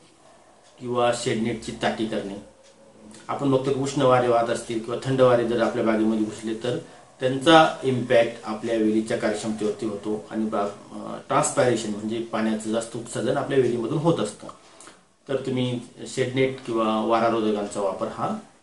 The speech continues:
केला पाहिजे. चौथा मुद्दा अतिशय महत्त्वाचा आहे की आपल्या जमिनीचं रिक्लेमेशन किंवा भूसुधारकांचा वापर. आपल्या जमिनीचा पीएच कसा आहे, जमीन कशी आहे, याच्यानुसार आपल्या जमिनीमध्ये चुना देण्याची गरज आहे,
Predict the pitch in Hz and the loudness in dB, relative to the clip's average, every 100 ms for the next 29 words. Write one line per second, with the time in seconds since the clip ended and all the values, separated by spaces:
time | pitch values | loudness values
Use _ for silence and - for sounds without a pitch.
0 | _ 143 123 - 90 87 - - _ _ | _ 0 0 0 -6 -12 -18 -20 _ _
1 | - - _ _ _ _ _ _ 170 175 | -20 -20 _ _ _ _ _ _ 0 6
2 | - 180 170 165 180 160 147 139 123 123 | 6 8 10 10 10 8 8 6 4 4
3 | 120 127 127 127 120 120 160 156 143 135 | 2 0 -2 0 -2 4 6 6 4 2
4 | 127 147 135 139 127 117 113 110 117 131 | 2 2 2 4 4 2 0 -4 2 2
5 | 123 156 - 123 123 113 113 107 120 120 | 4 2 2 4 4 4 2 0 2 4
6 | 127 - - - - - 135 127 127 127 | 4 4 0 -4 -8 -6 -2 0 0 -2
7 | - 135 143 135 - - 104 107 - _ | 0 4 4 4 0 2 0 -2 -8 _
8 | - - _ - 123 147 170 143 139 113 | -20 -20 _ -10 0 4 6 6 2 2
9 | 107 107 107 - 135 127 123 113 120 113 | 0 0 -2 -2 -2 0 0 0 0 -2
10 | 113 110 107 110 - 127 143 135 131 131 | 0 0 0 -2 -2 2 4 4 4 2
11 | 127 120 120 113 110 | 0 0 0 2 0